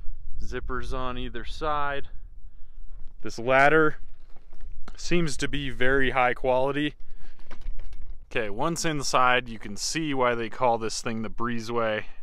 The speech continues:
You have the six side windows I mentioned, plus this, it's not really a skylight 'cause the rain flies there, but I suppose you could take it off in, uh, guaranteed good weather, but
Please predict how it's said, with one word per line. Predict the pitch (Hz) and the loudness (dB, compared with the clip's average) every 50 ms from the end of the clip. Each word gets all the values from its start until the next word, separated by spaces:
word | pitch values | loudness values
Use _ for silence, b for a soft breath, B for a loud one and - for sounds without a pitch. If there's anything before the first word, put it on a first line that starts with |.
| b b b - | b b b -8
You | 98 | -8
have | 101 101 95 | -10 -8 -8
the | 92 98 | -8 -8
six | - - - - 131 117 - - - | -6 -6 -4 -4 -4 -4 -4 -6 -6
side | - - 131 117 113 113 113 | -4 -2 0 0 0 0 -2
windows | 117 120 117 117 110 113 113 110 107 | -4 -4 -2 0 0 2 2 2 0
I | 104 101 | 0 0
mentioned, | 107 110 120 123 120 120 - - 127 120 120 117 117 - B B B B B B B B B B B B B B | 0 0 2 0 0 -2 -2 -2 -2 -2 -2 -2 -2 -2 B B B B B B B B B B B B B B
plus | - 123 113 - - - | 2 2 2 2 2 2
this, | 127 117 110 101 - - - - - - - b b b b b b b b b b b b b b | 2 2 2 4 2 2 2 2 0 0 0 b b b b b b b b b b b b b b
it's | b 156 | b 4
not | 143 120 | 4 4
really | 120 123 123 117 - | 4 4 4 4 4
a | |
skylight | - - - - 131 127 123 123 120 120 120 117 | 2 2 4 6 6 8 8 6 6 4 4 2
'cause | - - | 2 0
the | - 107 | 0 2
rain | 104 117 120 120 120 | 2 2 2 2 0
flies | - - 120 110 110 110 104 | 0 2 2 2 2 2 0
there, | 113 113 110 113 | 0 0 0 2
but | 117 110 104 | 2 2 2
I | 98 | 0
suppose | - - - 117 110 104 104 | 0 0 -2 -2 -2 -2 -2
you | 101 | -2
could | 98 101 - | -4 -4 -4
take | - 117 113 107 104 | -4 -4 -2 -2 -2
it | 101 | 0
off | 107 110 110 110 107 - - - - - | 2 2 4 2 2 0 -2 -4 -4 -4
in, | 104 104 101 98 98 | -4 -4 -4 -2 -2
uh, | 98 98 98 95 95 92 92 92 - - - - - - - | -2 -2 -2 0 0 0 0 -2 -2 -2 -2 -2 -4 -2 -2
guaranteed | - 107 104 104 101 95 - - - 107 104 98 - | -2 0 0 0 0 0 -2 -2 -2 0 0 2 2
good | - 113 110 104 | 2 2 0 0
weather, | 104 107 104 104 101 104 104 104 | 0 -2 -2 0 0 2 2 2
but | 98 104 101 98 92 | 2 0 0 0 0